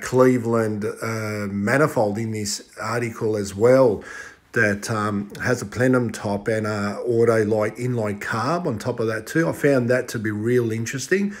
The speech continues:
You'll see that towards the end. And also you'll see, um, another,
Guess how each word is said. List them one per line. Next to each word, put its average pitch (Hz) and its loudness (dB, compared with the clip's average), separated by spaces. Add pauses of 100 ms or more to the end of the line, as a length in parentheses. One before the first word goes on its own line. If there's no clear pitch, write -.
(140)
You'll 127 0
see 151 2
that 120 0
towards 110 0
the 113 0
end. 104 -2 (300)
And 120 4
also 139 8
you'll 113 0
see, 113 2
um, 104 0 (760)
another, 104 0